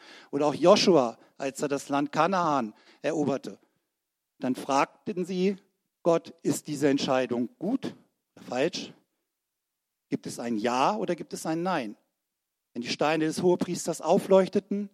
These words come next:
dann war das ein Ja. Wenn sie erloschen, wenn sie nicht leuchteten, hieß das Nein. Nicht zuletzt sagt doch Jesus, „Lasst ein Ja ein Ja sein und ein Nein ein Nein.“ Manchmal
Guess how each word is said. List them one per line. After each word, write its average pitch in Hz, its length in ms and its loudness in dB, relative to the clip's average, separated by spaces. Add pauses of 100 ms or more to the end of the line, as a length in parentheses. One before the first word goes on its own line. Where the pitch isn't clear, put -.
(420)
dann 131 180 -6
war 135 100 -2
das 147 160 -8
ein 151 160 -4
Ja. 143 380 -2 (880)
Wenn 127 140 -4
sie 120 100 -8
erloschen, 147 500 2
wenn 143 140 2
sie 127 140 -2
nicht 151 400 0
leuchteten, 160 640 -6 (600)
hieß 139 220 -12
das - 240 -8
Nein. 107 340 -6 (2000)
Nicht - 240 -8
zuletzt 151 360 -2
sagt 147 280 -2
doch 135 100 2
Jesus, 127 380 -6
„Lasst 123 240 -8
ein 127 140 -6
Ja 135 300 0
ein 143 140 0
Ja 143 280 0
sein 156 260 2
und 143 140 0
ein 131 200 -4
Nein 139 320 -2
ein 143 220 -4
Nein.“ 123 340 -4 (140)
Manchmal 139 560 -2